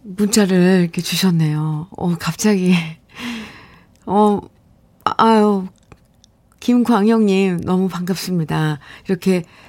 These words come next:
소식 전해주셔서 감사합니다. 러브레터 앞으로도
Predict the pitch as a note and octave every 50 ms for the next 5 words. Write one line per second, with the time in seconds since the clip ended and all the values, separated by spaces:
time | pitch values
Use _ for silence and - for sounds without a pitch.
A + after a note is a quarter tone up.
0 | - _ - - D#4+ - - D4+ - - G3 F#3 F3 E3+ E3 E3+ - - - -
1 | - - E3+ E3 - E3+ E3+ E3 D#3+ D#3 D3+ - - - E3+ E3 E3 F#3 F3+ E3
2 | D3+ D3+ D#3 D#3+ - F2 E2 - - _ _ _ _ _ _ - - - - -
3 | - G3 G3 F#3 G3 F#3+ F3+ F3 - E3+ E3+ E3 E3 E3+ - - - E3 - -
4 | - F3+ E3+ - E3+ E3+ F#3 A3 C4 D4+